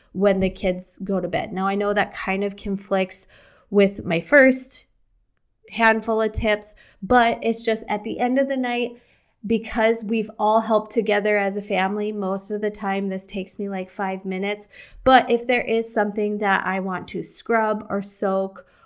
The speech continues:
or something like that, or if the countertops need to be wiped down, or because I have white cabinets and white trim, I'll put together, like,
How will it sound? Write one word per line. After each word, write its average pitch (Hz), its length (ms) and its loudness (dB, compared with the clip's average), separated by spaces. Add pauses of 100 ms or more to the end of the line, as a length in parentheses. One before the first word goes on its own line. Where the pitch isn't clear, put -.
or 214 100 -4
something 202 400 -2
like 196 240 -4
that, 185 280 2
or 196 100 -2
if 180 140 -8
the 180 100 -2
countertops 202 760 -4
need 196 180 0
to 190 80 0
be 196 160 2
wiped 190 340 -4
down, 185 420 -4
or 180 420 -6 (440)
because 202 360 0
I 196 60 2
have 190 340 -6
white 180 340 -2
cabinets 180 560 -2
and 185 140 -4
white - 260 -6
trim, 196 580 -2
I'll 196 340 2
put 202 240 -4
together, 190 540 -2
like, 180 300 -4